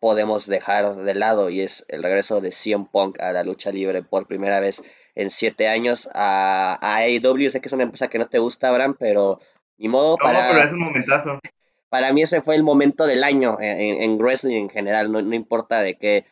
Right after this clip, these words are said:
Speaker 1: qué empresa seas fanático. También obviamente ese tremendo evento que fue All Out, donde Bryan Danielson y,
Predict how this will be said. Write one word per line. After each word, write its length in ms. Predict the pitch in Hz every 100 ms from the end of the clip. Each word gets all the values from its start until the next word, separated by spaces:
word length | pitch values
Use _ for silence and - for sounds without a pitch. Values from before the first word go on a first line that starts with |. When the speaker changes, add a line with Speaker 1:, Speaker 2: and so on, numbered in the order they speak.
| _ _ _ -
Speaker 1:
qué 60 |
empresa 280 | 110 110 117
seas 220 | 113 110
fanático. 600 | 113 107 120 - - 135
También 320 | - 117 117 123
obviamente 580 | 123 120 120 123 120 113
ese 180 | 113 117
tremendo 440 | 110 107 110 113
evento 320 | 107 110 107
que 100 | -
fue 360 | 98 104 104 104
All 200 | 101 98
Out, 240 | 104 107 - _ _ _
donde 680 | 98 95 92 98 95 90 - -
Bryan 340 | 107 113 107
Danielson 600 | 107 110 104 - 98 95
y, 320 | 87 82 82